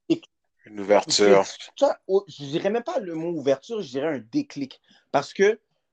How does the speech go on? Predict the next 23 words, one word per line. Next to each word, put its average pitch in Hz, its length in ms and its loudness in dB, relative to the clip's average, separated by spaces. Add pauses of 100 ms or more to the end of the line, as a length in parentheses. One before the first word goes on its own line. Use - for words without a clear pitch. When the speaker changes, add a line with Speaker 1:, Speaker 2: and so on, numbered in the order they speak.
(280)
Speaker 1:
l'ouverture, 185 720 -2
à 165 60 -4
mon 135 160 -4
sens, 202 360 -12
existait 120 500 -6
déjà. 120 420 -4 (280)
C'est - 200 -12
simplement 160 580 0 (100)
que 147 300 0 (520)
ils, 127 420 -10
ils, 123 360 -10 (300)
ils 131 160 2
avaient 131 200 4
pas 170 160 2
le 147 120 2
réflexe - 720 -8 (360)
de, 110 520 -6 (640)
de 120 120 -8
faire 120 240 -2
appel 139 260 -2
à 123 60 -4
cette - 200 -16
ouverture. 101 400 -16